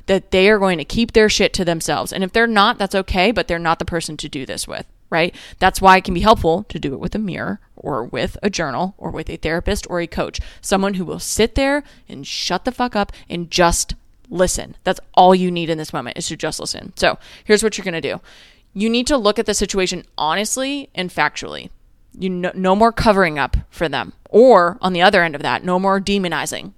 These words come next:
the other person, right? If this is your ex, no more being like, "Oh, well, he has so much trauma from his childhood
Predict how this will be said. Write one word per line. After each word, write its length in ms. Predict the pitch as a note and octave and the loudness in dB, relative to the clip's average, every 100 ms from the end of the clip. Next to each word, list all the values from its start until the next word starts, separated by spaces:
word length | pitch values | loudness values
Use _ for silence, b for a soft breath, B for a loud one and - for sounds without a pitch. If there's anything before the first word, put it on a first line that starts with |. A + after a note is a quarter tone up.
| _ | _
the 100 | - | 0
other 160 | D#3+ D#3 | 0 0
person, 380 | D#3 - C#2+ - | -2 -4 -8 -4
right? 200 | D#3+ C3 | 0 0
If 80 | - | -2
this 180 | F#3+ F3 | -4 -4
is 80 | |
your 140 | F3 - | -4 -2
ex, 260 | D#3 B2+ - B B B | -2 -4 -10 B B B
no 100 | G#3 | 2
more 140 | G#3+ G#3 | 4 2
being 180 | G3 | 2
like, 160 | F#3+ F#3+ - | 0 2 8
"Oh, 260 | C4 C4+ | 10 10
well, 180 | C4 B3+ | 8 6
he 120 | B3+ | 6
has 120 | C4+ | 4
so 240 | - B3 A#3 | 2 2 4
much 220 | A#3 - | 4 4
trauma 340 | - G3+ G3+ | 4 4 4
from 180 | G3 G3 | 2 0
his 160 | G3 - | 0 0
childhood 680 | - F#3 F#3 F3+ F3+ F3+ | 2 4 6 6 6 6